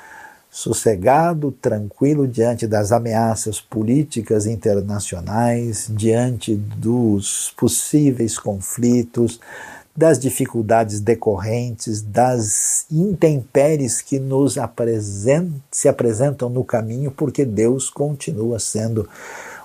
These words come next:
o Deus Todo-Poderoso, o Senhor da história, que constrói caminhos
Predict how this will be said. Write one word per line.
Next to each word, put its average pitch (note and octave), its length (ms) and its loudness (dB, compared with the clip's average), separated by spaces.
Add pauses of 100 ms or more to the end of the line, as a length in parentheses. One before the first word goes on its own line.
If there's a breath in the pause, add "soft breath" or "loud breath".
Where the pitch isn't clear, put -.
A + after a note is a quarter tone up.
o G2+ 60 -4
Deus A#2 420 4
Todo-Poderoso, A#2 960 0
o A#2 40 -2
Senhor A2+ 440 -2
da A#2 120 -2
história, C3 560 0
que C3 160 -6
constrói C#3+ 800 0
caminhos C3 840 -4